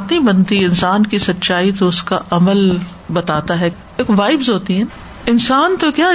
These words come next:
جانور محسوس کر لیتے ہیں، کون ہم سے محبت کرتا ہے، کون نہیں کرتا، کون ہمارے ساتھ کیسے پیش آتا ہے۔ چھوٹے چھوٹے بچے، یعنی چھوٹے بچے جو ہوتے ہیں وہ محسوس کر لیتے ہیں۔ تو ابلیس کا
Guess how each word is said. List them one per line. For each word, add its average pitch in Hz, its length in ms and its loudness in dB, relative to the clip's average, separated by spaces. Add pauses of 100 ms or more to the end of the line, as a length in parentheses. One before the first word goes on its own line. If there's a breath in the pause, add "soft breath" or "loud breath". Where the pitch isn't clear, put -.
جانور 269 420 2
محسوس 294 460 0
کر 208 160 0
لیتے 190 300 0
ہیں، 202 100 -4
کون 262 220 2
ہم 247 120 4
سے 233 140 0
محبت 202 460 0
کرتا 185 340 -2
ہے، 185 60 -2
کون 196 260 2
نہیں 196 180 4
کرتا، 180 460 -2 (300)
کون 214 220 2
ہمارے 202 280 2
ساتھ 196 240 -4
کیسے 196 280 0
پیش 196 320 0
آتا 180 280 -2
ہے۔ 180 140 -2 (260 loud breath)
چھوٹے 277 300 0
چھوٹے 320 240 0
بچے، 294 340 0 (520)
یعنی 196 180 2
چھوٹے 247 280 0
بچے 226 320 0
جو 285 80 0
ہوتے 220 280 -2
ہیں 262 120 0 (340 loud breath)
وہ 294 120 2
محسوس 302 420 0
کر 214 120 -2
لیتے 175 320 -2
ہیں۔ 170 120 -2 (640)
تو 320 100 0 (400)
ابلیس 247 560 0
کا 311 160 -2